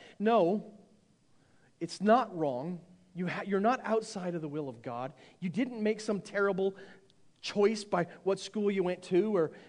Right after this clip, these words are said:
you, you, you were walking to the best of your abilities to the glory of God,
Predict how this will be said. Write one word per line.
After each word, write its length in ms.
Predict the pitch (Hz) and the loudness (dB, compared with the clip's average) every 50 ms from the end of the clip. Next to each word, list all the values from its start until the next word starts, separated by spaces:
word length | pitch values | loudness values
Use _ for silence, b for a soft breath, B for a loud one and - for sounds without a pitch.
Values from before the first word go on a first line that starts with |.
| B - | B -16
you, 340 | 208 214 214 214 214 214 214 | -16 -14 -10 -8 -8 -6 -2
you, 200 | 202 220 233 214 | -2 -2 0 0
you 140 | 196 196 214 | 0 2 4
were 120 | 196 190 | 6 6
walking 600 | 180 156 160 180 233 262 269 269 262 - 240 208 | 6 4 2 2 4 6 6 4 4 0 -2 -4
to 100 | 170 - | -4 -4
the 100 | 156 170 | -4 -4
best 340 | 156 - 247 247 240 - - | -4 -4 -6 -8 -6 -4 -4
of 80 | 214 185 | -2 0
your 100 | 202 185 | 2 2
abilities 440 | 170 151 202 226 240 233 233 220 - | 2 4 4 4 4 2 -2 -4 -4
to 100 | 190 165 | -6 -6
the 80 | 160 | -4
glory 320 | 147 151 185 208 214 214 190 | -4 -2 0 2 4 4 2
of 100 | 147 139 | 2 4
God, 240 | 190 202 214 214 | 4 6 6 4